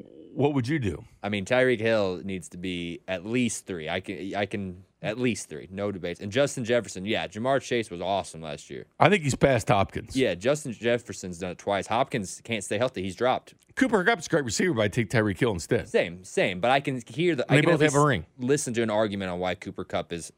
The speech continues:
Speaker 2: higher right now, even though I wouldn't do it. But you can't put Ja'Marr Chase over Jefferson yet. Jefferson's done it for two years.
Speaker 1: Tier two, Deebo Samuel, A J Brown, D K Metcalf, CeeDee Lamb,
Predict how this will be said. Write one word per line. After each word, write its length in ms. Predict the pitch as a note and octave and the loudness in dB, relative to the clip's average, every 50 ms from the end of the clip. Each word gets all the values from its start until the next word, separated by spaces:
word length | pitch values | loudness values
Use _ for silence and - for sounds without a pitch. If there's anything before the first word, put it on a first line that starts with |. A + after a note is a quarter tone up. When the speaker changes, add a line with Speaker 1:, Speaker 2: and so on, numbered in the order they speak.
| _ _ _ _ _ - - | _ _ _ _ _ -10 -6
Speaker 2:
higher 260 | - F#2+ F2+ F2 F2 | -4 -2 -2 0 0
right 160 | F#2 F2+ E2+ | -2 -2 -2
now, 240 | F2 E2+ E2+ E2+ F2+ | -2 -4 -4 -4 -4
even 140 | F2 F2+ F2 | -6 -6 -8
though 100 | E2 C#2 | -8 -6
I 200 | E2 F#2+ G2+ G2 | -4 -2 -2 -2
wouldn't 300 | F2+ F2+ E2+ E2+ E2 D#2+ | -2 -4 -6 -8 -8 -8
do 160 | E2+ D#2+ D#2+ | -8 -6 -6
it. 180 | E2+ F2 - _ _ _ _ _ _ _ _ _ _ _ _ | -6 -6 -8 _ _ _ _ _ _ _ _ _ _ _ _
But 360 | - G#2+ G2+ F#2+ F2+ E2+ - - _ - | 0 2 2 4 2 0 -2 -6 _ -6
you 120 | B2 A2 | -6 -4
can't 260 | - - D3 B2+ F#2 | -2 0 0 0 0
put 180 | - B2 A2+ F#2+ | 0 0 0 0
Ja'Marr 300 | G2 G2+ G2+ G2 F#2+ F2+ | -2 -4 -2 -2 -2 -2
Chase 280 | - G#2 G2 F#2+ - | -2 -4 -4 -4 -4
over 300 | G2 F2+ E2 E2+ E2+ E2 - _ _ _ | -4 -6 -4 -6 -8 -8 -10 _ _ _
Jefferson 380 | - F#2 E2+ D2 D#2+ - D2+ C#2+ | -6 -6 -6 -6 -8 -12 -12 -12
yet. 120 | D2 C#2+ | -10 -6
Jefferson's 320 | F2 A2+ A2+ A#2 - C3+ B2 | -4 -4 -4 -4 -6 -6 -4
done 100 | C3+ C3 | -6 -6
it 60 | B2 | -6
for 60 | B2+ | -8
two 140 | A#2 - C3+ | -8 -6 -6
years. 420 | B2+ C3 C3+ C#3 B2+ - - - _ _ _ _ _ _ - | -4 -4 -4 -4 -4 -6 -8 -14 _ _ _ _ _ _ 0
Speaker 1:
Tier 180 | - - D4 - | 2 4 4 4
two, 300 | - - G3 F#3 D#3 B2+ | 4 4 4 4 4 2
Deebo 420 | G#2+ A#2 D#3+ D#3 C#3+ F3 E3+ - | 2 2 2 2 4 4 2 2
Samuel, 640 | - - D#3+ D3+ D3 D3 D3 D3 D3 D3 D3+ C#3+ - - | 2 2 4 4 4 4 4 4 4 4 4 2 2 0
A 120 | - D3 C#3+ | 0 0 2
J 200 | A#2+ C#3 C#3 C3 | 2 2 2 2
Brown, 420 | G#2+ A#2+ B2+ C3 B2+ B2 A#2+ A#2 | 4 4 4 4 4 4 2 2
D 160 | G#2+ B2+ B2+ | 2 0 0
K 220 | - - C#3 C3 B2 | 0 2 2 2 4
Metcalf, 640 | A#2+ A#2+ A#2 A2 - - B2 A2+ A2+ A2+ A2 G2+ | 4 4 4 2 0 0 2 4 4 4 4 2
CeeDee 340 | - - - C#3+ C3+ C3+ C3+ | 0 0 0 2 2 2 4
Lamb, 420 | B2 A#2 A#2 A#2 A2+ A2+ A2 G#2 | 4 4 4 4 2 2 0 -2